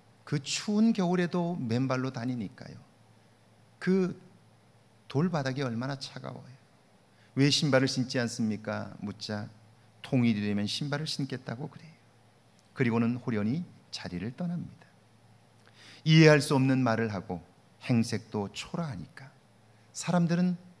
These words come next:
그 할아버지를 미친 사람 취급했습니다. 사이비 이단 종파에 빠진 광신자쯤으로 여겼습니다.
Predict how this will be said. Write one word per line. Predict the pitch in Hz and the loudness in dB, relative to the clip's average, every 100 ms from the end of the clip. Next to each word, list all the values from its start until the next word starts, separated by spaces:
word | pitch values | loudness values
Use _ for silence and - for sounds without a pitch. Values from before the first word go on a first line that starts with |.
| - - _ _ _ _ | -20 -20 _ _ _ _
그 | - 131 | -6 -4
할아버지를 | 113 101 92 95 98 95 | -2 -6 -6 -8 -8 -10
미친 | 104 101 - 165 | -12 -10 -8 -8
사람 | 156 147 170 170 - - | -6 -6 -6 -8 -14 -12
취급했습니다. | - - 110 - 107 - - - _ _ _ _ _ _ _ _ - _ _ _ _ _ - _ - - - - - - - | -8 -8 -10 -12 -12 -12 -18 -20 _ _ _ _ _ _ _ _ -20 _ _ _ _ _ -20 _ -20 -20 -20 -20 -20 -20 -16
사이비 | - 147 143 135 | 8 10 12 12
이단 | 131 | 12
종파에 | 135 127 127 120 | 8 8 6 6
빠진 | 113 110 117 107 - - | 2 4 4 2 -4 -20
광신자쯤으로 | - 113 131 143 - 160 156 156 180 170 87 - - - - | -8 0 0 0 -2 -2 -2 -4 -4 -2 -4 -8 -20 -20 -10
여겼습니다. | 101 82 82 - - | -8 -6 -8 -12 -18